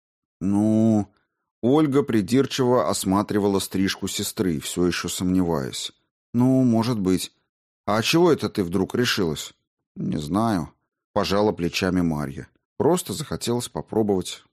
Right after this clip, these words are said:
Василию понравилось». А, протянула Ольга. Она до сих пор толком не пособолезновала сестре, ставшей вдовой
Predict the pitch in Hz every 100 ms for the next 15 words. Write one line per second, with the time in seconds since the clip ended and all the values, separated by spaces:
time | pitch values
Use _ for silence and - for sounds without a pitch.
0 | _ 73 76 - 127 90 80 78 85 92
1 | 87 - - _ _ _ _ _ _ _
2 | _ _ - 95 104 113 117 117 110 92
3 | 87 - _ - 90 - 92 87 92 98
4 | - 87 80 67 65 - _ _ _ _
5 | _ - 87 135 143 151 - 147 - -
6 | 165 160 - 151 151 131 143 135 120 135
7 | 135 123 123 110 104 117 123 107 104 104
8 | 104 - 98 - 104 113 110 - - 95
9 | 92 - 92 82 78 82 80 127 131